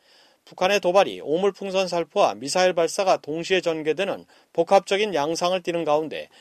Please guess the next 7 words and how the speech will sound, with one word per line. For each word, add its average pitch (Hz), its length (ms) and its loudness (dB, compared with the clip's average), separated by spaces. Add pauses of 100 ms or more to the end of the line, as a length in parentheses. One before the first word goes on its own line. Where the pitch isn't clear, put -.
(120)
한국은 196 560 -2 (120)
구일구 190 420 2
남북 165 320 -2
군사합의로 175 640 -2
중단됐던 160 800 -2
서북 180 360 -6
도서에서의 160 680 -2